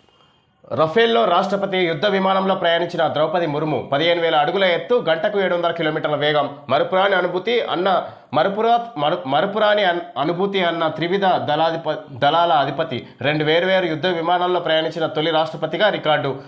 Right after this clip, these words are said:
రాష్ట్రపతి ముర్ముతో రఫేల్ తొలి మహిళా పైలట్ శివాంగి. విధంగా ఇక్కడ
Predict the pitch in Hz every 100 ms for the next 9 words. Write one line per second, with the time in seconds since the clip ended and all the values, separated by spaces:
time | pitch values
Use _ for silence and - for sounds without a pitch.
0 | - 139 175 208 190 202 180 175 196 196
1 | 175 156 160 214 196 190 175 151 165 175
2 | 165 - - 160 240 180 190 - 151 143
3 | 135 113 - - _ _ _ _ _ _
4 | _ _ - _ _ _ 123 135 151 139
5 | 143 143 117